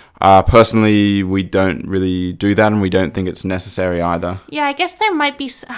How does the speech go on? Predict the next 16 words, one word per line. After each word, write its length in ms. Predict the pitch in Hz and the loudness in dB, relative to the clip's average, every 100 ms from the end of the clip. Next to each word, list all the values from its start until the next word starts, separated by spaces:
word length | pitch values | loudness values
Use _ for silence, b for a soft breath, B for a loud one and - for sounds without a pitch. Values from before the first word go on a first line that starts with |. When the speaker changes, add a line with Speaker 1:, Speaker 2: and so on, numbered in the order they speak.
| - | -14
Speaker 2:
<sighs> 220 | - - | -16 -10
it 220 | 311 311 | -10 -10
could 220 | - 277 | -6 -4
depend, 680 | 285 311 - 247 214 196 - | -4 -8 -2 0 0 -2 -8
you 80 | 214 | -6
know, 160 | 208 202 | -4 -2
like, 320 | 196 190 - _ _ - - | -4 -6 -14 _ _ -20 -6
perhaps, 480 | 247 220 208 - 226 | -4 0 0 0 -4
like, 120 | 214 | -4
if 140 | 208 | -4
you 120 | 220 | -2
were 120 | 220 - | -2 0
in 140 | 220 | -4
a 60 | 214 | -4
comp 440 | - - 208 - | -4 -2 -2 -2
prep 300 | - 196 196 | -2 -2 -2